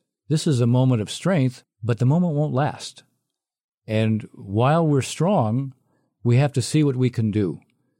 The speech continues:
So his analysis led him to say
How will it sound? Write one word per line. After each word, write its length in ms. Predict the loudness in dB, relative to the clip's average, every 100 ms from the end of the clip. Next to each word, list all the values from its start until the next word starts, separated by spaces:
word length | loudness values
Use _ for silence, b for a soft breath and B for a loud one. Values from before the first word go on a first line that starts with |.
| _ _ -10
So 400 | 0 0 0 -6 _
his 400 | -6 0 2 2
analysis 880 | 2 2 2 0 -2 -4 -4 -4
led 200 | -2 0
him 120 | 0
to 80 | -2
say 580 | -2 0 2 2 0